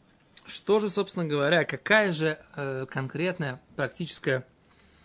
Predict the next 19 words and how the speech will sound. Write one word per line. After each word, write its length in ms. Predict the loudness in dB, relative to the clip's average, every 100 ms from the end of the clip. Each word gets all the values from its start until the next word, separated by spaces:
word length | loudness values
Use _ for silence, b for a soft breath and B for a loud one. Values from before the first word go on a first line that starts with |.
| B B B B B B 0
рекомендация, 960 | 2 4 2 4 4 4 2 0 -2 -6
а 120 | -6
именно 260 | -4 -4
какой 380 | -4 -2 -2 -4 _
конкретный 480 | -6 -6 -4 -4 -4
практический 440 | -6 -6 -8 -8 -2
закон 480 | -2 2 2 2 -4 _ -20 -20 -20 -20 -14
в 100 | -8
случае, 540 | 0 2 2 0 -2
когда 460 | 2 2 4 2 2
происходит 580 | 2 0 0 4 4 4
так 140 | 0
называемая 500 | -4 -2 -2 -2 -2
шмуара 480 | -4 -4 0 0 0
хука, 340 | -4 0 2
далёкое 420 | 2 2 0 -2 -4
известие, 500 | -2 -4 -4 -4 -2
то 180 | 2
есть 160 | 2